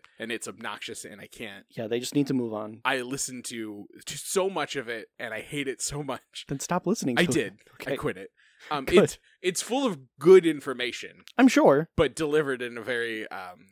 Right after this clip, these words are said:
Speaker 2: Irritating
Speaker 1: screechy
Speaker 2: way.
Speaker 1: manner, yeah.
Speaker 2: Because th-, this is all th-, that Pam has for sure.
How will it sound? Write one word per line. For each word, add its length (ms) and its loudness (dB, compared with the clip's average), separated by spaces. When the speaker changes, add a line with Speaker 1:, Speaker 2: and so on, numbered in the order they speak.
Speaker 2:
Irritating 460 2
Speaker 1:
screechy 220 4
Speaker 2:
way. 40 -2
Speaker 1:
manner, 380 -10
yeah. 240 -10
Speaker 2:
Because 420 0
th-, 220 -8
this 160 0
is 120 -2
all 220 4
th-, 140 -6
that 180 4
Pam 240 2
has 240 -6
for 140 -6
sure. 420 -6